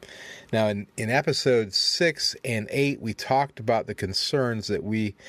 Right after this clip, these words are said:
we all should have about conducting business legally. Um, open titles, you know, selling a vehicle that has not been registered in your name without a dealer's license is probably not legal in any state. I know it's not legal in Alabama.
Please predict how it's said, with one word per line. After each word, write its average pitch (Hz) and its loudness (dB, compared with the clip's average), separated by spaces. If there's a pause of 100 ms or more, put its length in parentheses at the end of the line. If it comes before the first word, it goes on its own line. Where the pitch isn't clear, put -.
(200)
we 110 4
all 165 6
should 113 0
have 85 0 (520)
about 104 0
conducting 107 2
business 90 0
legally. 110 -2 (540)
Um, 90 -2
open 131 2
titles, 107 0
you 101 -2
know, 92 0
selling 113 2
a 120 -2
vehicle 110 2
that 92 -2
has 80 -4
not 107 2
been 101 -2
registered 98 0 (440)
in 95 0
your 113 2
name 98 0 (120)
without 98 2
a 127 0
dealer's 120 2
license 85 -2 (440)
is 98 2 (400)
probably 147 6
not 110 0
legal 104 2
in 98 -4
any 123 2
state. 85 -2
I 92 2
know 101 0
it's - -6
not 90 -4
legal 87 -2
in 85 -4
Alabama. 85 -2